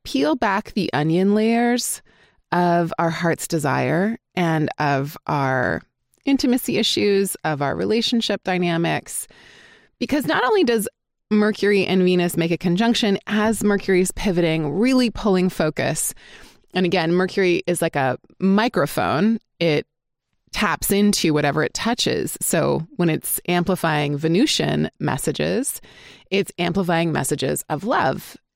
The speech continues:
and connection and desire and beauty and art and pleasure. And, but also, Venus is about to make a conjunction with Pluto.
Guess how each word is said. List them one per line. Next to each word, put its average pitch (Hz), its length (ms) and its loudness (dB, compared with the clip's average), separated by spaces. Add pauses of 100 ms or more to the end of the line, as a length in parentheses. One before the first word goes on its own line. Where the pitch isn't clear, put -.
(100)
and 135 360 -2
connection - 440 -4
and 147 140 -4
desire 165 460 0
and 185 160 -2
beauty 220 460 -2
and - 160 -4
art - 480 -2 (520)
and 170 560 2
pleasure. 180 520 -2 (1120)
And, 240 180 4
but 233 120 4
also, 180 500 0 (240)
Venus 214 360 2
is 190 140 0
about 165 300 0
to - 100 -4
make 156 120 0
a 151 60 -2
conjunction 160 600 -2
with 139 140 -4
Pluto. - 600 -2